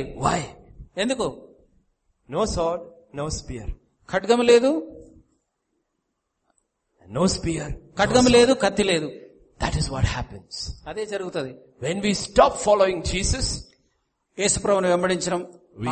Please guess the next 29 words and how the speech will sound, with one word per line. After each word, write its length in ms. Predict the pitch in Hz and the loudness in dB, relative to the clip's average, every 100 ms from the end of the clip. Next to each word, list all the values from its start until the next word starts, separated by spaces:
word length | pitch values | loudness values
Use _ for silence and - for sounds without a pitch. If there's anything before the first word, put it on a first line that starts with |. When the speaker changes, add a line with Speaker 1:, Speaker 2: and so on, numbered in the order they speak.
| - | -2
Speaker 1:
go 80 | 143 | 0
to, 160 | 151 151 | 0 2
Speaker 2:
ఆపేసిన 460 | 160 190 220 214 208 | 2 4 2 2 2
తర్వాత, 320 | 196 196 269 330 - 117 | 4 4 4 0 -4 -6
Speaker 1:
we 140 | 131 127 127 | -6 -4 -4
go 60 | 143 | -4
to 200 | 147 127 | -4 -6
spiritual 560 | - 131 127 127 123 | -6 -6 -6 -6 -10
sleep. 440 | 104 - 113 104 - - - _ _ _ 139 | -10 -10 -10 -10 -10 -18 -20 _ _ _ -6
Speaker 2:
మనము 500 | 151 170 180 175 180 180 190 - - | 2 2 2 0 0 -2 -4 -16 -6
ఆత్మీయ 500 | 151 185 214 202 196 | -2 -2 -2 -4 -4
నిద్రలోకి 560 | 180 156 190 190 190 165 | -4 -2 0 2 0 0
జారుకుంటాం. 600 | 165 160 170 170 156 139 - - | 0 2 0 -4 -4 -8 -10 -18
Speaker 1:
And 140 | 104 104 | -10 -8
we 80 | |
are 160 | 104 98 - | -8 -8 -10
caught 220 | 127 131 - | -8 -8 -8
like 300 | 110 107 - - | -10 -8 -8 -8
Saul. 280 | 90 82 - - - _ _ _ _ 156 | -10 -12 -16 -20 -20 _ _ _ _ -4
Speaker 2:
మనము 260 | 160 156 | 0 -2
సౌలు 380 | 151 170 190 233 | -2 2 4 6
వలె 180 | 214 202 | 6 4
పట్టబడతాం. 580 | 196 185 196 - 165 123 - - | 2 0 -2 0 -4 -4 -16 -20
Speaker 1:
Imagine 440 | 127 143 156 160 | -8 -6 -4 -4
you 120 | 143 131 | -2 -4
are 120 | 123 | -4
a 100 | 117 | -6
pastor. 420 | 110 120 - 104 - _ _ - - | -6 -6 -8 -14 -16 _ _ -14 -4
Speaker 2:
మీరు 500 | 196 208 185 196 | 0 2 0 -2